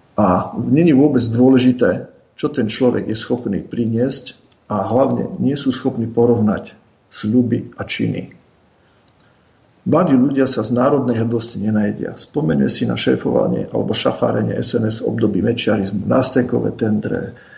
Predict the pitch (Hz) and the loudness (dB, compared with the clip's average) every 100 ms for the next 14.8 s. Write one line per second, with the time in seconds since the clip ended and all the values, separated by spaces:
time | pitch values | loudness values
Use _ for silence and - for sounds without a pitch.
0 | - _ 175 - - - 120 107 104 104 | -20 _ -14 -4 -2 0 0 0 0 0
1 | 110 113 110 117 113 - 78 104 107 104 | 0 -2 -2 -4 -4 -4 -2 0 2 0
2 | 98 - 107 - 113 - - - _ _ | -2 -4 -4 -2 -2 -4 -12 -18 _ _
3 | - - 131 135 123 101 - - _ _ | -20 0 2 4 2 2 -4 -16 _ _
4 | 113 107 110 110 110 101 101 98 - - | -8 -4 0 0 0 0 -2 -4 -6 -8
5 | - - - 107 - 90 92 - - - | -8 -10 -14 -12 -4 -4 -4 -6 -8 -8
6 | - - - - 131 127 113 113 120 - | -8 -10 -18 -4 0 2 4 4 4 4
7 | 117 113 113 107 95 - 64 - 120 - | 2 0 -2 -4 -4 -6 -10 -4 -2 0
8 | 113 92 - 104 82 90 90 - 104 - | 0 -2 -4 -4 -2 -2 -4 -8 -10 -6
9 | 95 69 - _ _ - 95 85 64 - | -6 -8 -12 _ _ -4 -2 -4 -4 -8
10 | 64 - - - 113 110 107 107 117 117 | -8 -12 -8 0 2 2 -2 0 2 2
11 | 110 - 101 - - - _ _ 190 101 | -2 0 0 0 -14 -20 _ _ -4 0
12 | - 123 123 - 104 - 95 110 110 110 | 2 2 2 2 -2 -2 -2 0 -2 -2
13 | 156 - 113 113 107 98 - 107 98 - | -2 0 0 2 2 0 -2 -4 -4 -4
14 | - - - 104 101 - 98 | -6 -4 -4 -2 -4 -6 -6